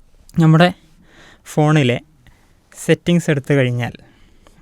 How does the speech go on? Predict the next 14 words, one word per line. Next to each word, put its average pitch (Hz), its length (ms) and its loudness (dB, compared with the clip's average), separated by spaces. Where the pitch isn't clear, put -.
അതിൽ 156 260 0
നമ്മുടെ 147 380 0
ഫോൺ 170 380 0
ഉപയോഗവുമായി 143 720 0
ബന്ധപ്പെട്ട് 123 540 -4
അത് 151 280 0
നിയന്ത്രിക്കാനുള്ള 139 920 -2
കാര്യങ്ങൾ, 123 380 -4
അത് 151 280 0
നമുക്ക് 151 340 -2
കാണാൻ 147 280 0
സാധിക്കുന്നത് 135 800 -4
Digital 147 640 0
Wellbeing 139 480 0